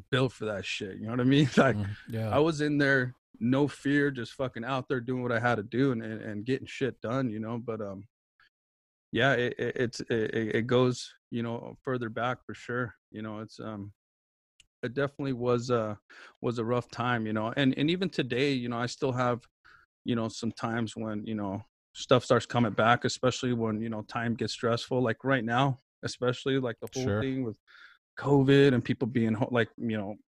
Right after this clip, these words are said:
Speaker 1: being home or kids being home. And,
Speaker 2: Right.
Speaker 1: you know, my wife, uh, you know, she's not as healthy as she could be. You know, she had cancer a few years back and, and went through
Speaker 2: Oh, I'm sorry to
Speaker 1: radiation
Speaker 2: hear
Speaker 1: and
Speaker 2: that.
Speaker 1: well, she, she's cancer free now, but the radiation fucked her up even worse. So,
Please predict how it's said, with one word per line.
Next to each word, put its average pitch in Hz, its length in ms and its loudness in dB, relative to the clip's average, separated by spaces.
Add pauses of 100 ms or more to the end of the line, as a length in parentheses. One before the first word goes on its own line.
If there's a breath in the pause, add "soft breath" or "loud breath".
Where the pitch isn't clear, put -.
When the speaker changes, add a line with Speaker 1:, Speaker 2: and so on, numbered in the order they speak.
(260)
Speaker 1:
being 117 200 -4
home 160 300 0
or 127 40 0
kids 151 300 -4
being 151 260 2
home. 151 400 2
And, 110 180 -2
Speaker 2:
Right. 107 480 2
Speaker 1:
you 120 80 -6
know, 104 160 -6 (140)
my 113 420 -6
wife, 127 380 0 (240)
uh, 107 100 -10
you 120 120 -2
know, 120 140 -2
she's 131 360 -6
not 131 260 0 (560)
as 123 180 0
healthy 131 340 2
as 120 80 -4
she - 140 -10
could 139 320 0
be. 131 100 0
You 131 180 0
know, 135 140 0
she 135 140 -8
had 131 160 -4
cancer 120 320 -4
a - 40 -4
few 120 160 -6
years 113 200 -2
back 117 380 0
and, 110 180 -6
and 110 180 -6
went 117 160 -4
through 113 120 -6
Speaker 2:
Oh, 113 140 0
I'm 107 100 -2
sorry 110 260 0
to 104 60 -6
Speaker 1:
radiation 117 120 0
Speaker 2:
hear 107 120 -2
Speaker 1:
and 104 40 -4
Speaker 2:
that. 101 220 -8 (720 soft breath)
Speaker 1:
well, 131 160 0
she, - 200 -8
she's 180 220 -4
cancer 226 300 2
free 180 220 -2
now, 175 220 4
but 156 140 0
the 127 100 -2
radiation 147 580 2
fucked - 320 -10
her 117 80 -4
up 113 160 -8
even 104 260 -12
worse. 120 280 -2
So, 104 300 -12